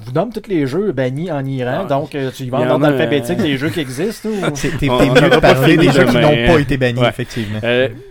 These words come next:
Speaker 2: puis il y a aussi la Nouvelle-Zélande. En Nouvelle-Zélande, eux autres, contrairement au Canada, aux États-Unis, euh, quand le jeu arrive, euh, vi-, vient pour arriver sur le marché là-bas, eux autres, ils vont, ils vont émettre comme une opinion, genre,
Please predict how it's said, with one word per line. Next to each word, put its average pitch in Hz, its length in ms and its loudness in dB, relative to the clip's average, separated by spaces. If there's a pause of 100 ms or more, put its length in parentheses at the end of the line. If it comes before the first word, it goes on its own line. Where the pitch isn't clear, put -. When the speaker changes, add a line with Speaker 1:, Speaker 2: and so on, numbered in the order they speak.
(100)
Speaker 2:
puis 131 160 -8
il 131 240 -4
y 123 80 -2
a 120 40 0
aussi 170 600 -6
la 113 80 -2
Nouvelle-Zélande. 120 720 -2
En 117 80 -8
Nouvelle-Zélande, 135 840 -2
eux 117 240 -8
autres, 143 360 -4
contrairement 123 540 -4
au 127 100 -6
Canada, 113 340 -6
aux 131 80 -4
États-Unis, 117 640 -8 (380)
euh, 113 540 -4 (400)
quand 147 260 -4
le 127 120 -2
jeu 143 320 -4
arrive, 127 380 -6 (120)
euh, 127 100 -14 (140)
vi-, 120 140 -12 (340)
vient 143 200 -4
pour 156 80 0
arriver 123 180 -2
sur 143 140 -4
le 123 40 -2
marché 123 320 -4
là-bas, 139 460 -2 (100)
eux 120 160 -8
autres, 143 140 -6
ils 123 80 -10
vont, 117 340 -6
ils 113 120 -8
vont 117 320 -8
émettre 117 320 -6
comme 113 180 -12 (100)
une 117 120 -16
opinion, 120 420 -12
genre, 113 220 -14